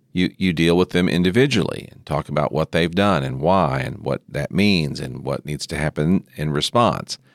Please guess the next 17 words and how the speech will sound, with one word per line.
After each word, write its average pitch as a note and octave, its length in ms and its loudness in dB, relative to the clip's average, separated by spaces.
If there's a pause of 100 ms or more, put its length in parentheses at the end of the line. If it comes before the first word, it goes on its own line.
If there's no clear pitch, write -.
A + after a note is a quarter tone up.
(500)
You F#2+ 100 0
don't G2+ 320 0
preach - 540 0
to F2 140 0
attack E2+ 440 -2
individuals D#2 840 0
on D#2 200 0
issues D#2 460 0
like D2 280 0
this. - 380 -8 (1080)
So A#2+ 500 4
it's - 160 -2
important A#2 600 2
to - 120 -14 (260)
pick - 180 -2
an E2 200 2
issue C#2 600 0